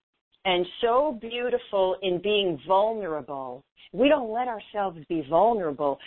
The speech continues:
Like, let yourself have a good cry. Let yourself have a temper tantrum. Uh, you know, let yourself feel everything. Why not?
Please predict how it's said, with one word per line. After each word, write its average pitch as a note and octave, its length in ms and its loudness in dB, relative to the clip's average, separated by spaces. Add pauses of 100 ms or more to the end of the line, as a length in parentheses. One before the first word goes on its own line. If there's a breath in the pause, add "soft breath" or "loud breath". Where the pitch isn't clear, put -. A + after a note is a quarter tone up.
(180 loud breath)
Like, G3 220 2
let C#4 220 6
yourself B3 400 0
have A#3 300 4
a G3+ 60 0
good - 280 -2
cry. C3+ 580 0 (260 loud breath)
Let B3 180 2 (100)
yourself B3+ 460 2 (120)
have A#3+ 220 4
a G#3 100 -6 (100)
temper F3+ 320 -4 (100)
tantrum. D#3 640 -4 (300 loud breath)
Uh, - 180 -10
you A3+ 140 2
know, A3 140 2
let C#4 180 2 (100)
yourself F#4 400 0 (180)
feel C#4+ 320 2 (100)
everything. G#3+ 800 -4
Why E4 280 2
not? E4+ 440 0